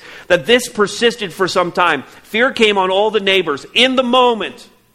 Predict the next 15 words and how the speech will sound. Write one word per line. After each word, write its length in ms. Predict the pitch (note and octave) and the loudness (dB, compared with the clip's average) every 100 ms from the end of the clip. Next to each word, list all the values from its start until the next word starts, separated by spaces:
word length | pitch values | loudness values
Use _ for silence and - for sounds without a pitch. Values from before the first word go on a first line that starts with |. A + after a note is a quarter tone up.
| _ _ _ _ _ _ _ _ | _ _ _ _ _ _ _ _
And 160 | - G3 | -2 2
then 140 | F#3+ F#3+ | 0 2
all 300 | A3+ C4+ D#4+ | 4 6 4
these 360 | D#4+ C#4 - - | 2 -2 -4 0
things, 360 | B3 F#3+ C#3 | 2 2 0
everything 480 | E3 A3+ C#4+ A#3+ C4 | 0 2 2 -2 -2
that 100 | A#3+ | 0
had 80 | G#3 | 0
happened, 480 | F#3+ G3+ G3 E3 D3 - - | 0 0 -2 -6 -8 -14 0
were 160 | F#3 F#3 | 2 2
talked 580 | - A3+ B3 C#4+ C#4 | -4 0 4 4 2
about 400 | G#3+ E3 D#3+ E3 - - | 0 2 2 0 -8 -18
throughout 400 | - G#3+ G#3 G3 | 0 2 2 2
all 360 | G3+ B3+ C#4+ D4 | 4 6 6 2
the, 240 | B3 A3+ | 0 -2